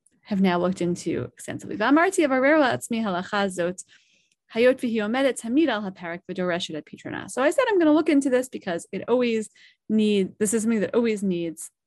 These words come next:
solving." Um, "Ve'aleinu ladat im mutar limdod b'chol michush shehu." So this, I think, is important.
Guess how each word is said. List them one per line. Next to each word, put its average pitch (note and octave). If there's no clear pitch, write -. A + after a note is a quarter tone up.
solving." G3
Um, F#3
"Ve'aleinu A#3+
ladat A3+
im A3+
mutar C#4
limdod G3+
b'chol E4+
michush C4+
shehu." E3
So -
this, E4+
I D#4
think, A#3+
is G#3+
important. -